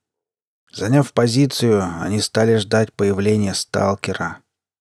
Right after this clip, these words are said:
И он появился гораздо раньше расчетного времени и совсем не в том месте, откуда ждали.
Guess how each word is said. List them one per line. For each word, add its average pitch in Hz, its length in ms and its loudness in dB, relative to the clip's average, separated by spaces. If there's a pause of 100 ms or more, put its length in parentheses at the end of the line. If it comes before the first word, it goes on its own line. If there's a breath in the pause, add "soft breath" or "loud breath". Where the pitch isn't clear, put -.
(400)
И - 80 -10
он 123 220 0
появился 139 880 2 (100)
гораздо 117 480 -2
раньше 110 440 2
расчетного 95 640 -4
времени 90 600 -6 (380)
и 90 80 -12
совсем - 560 0
не 117 100 2
в - 80 -12
том 104 240 -2
месте, 98 640 -6
откуда - 520 -10
ждали. 80 540 -8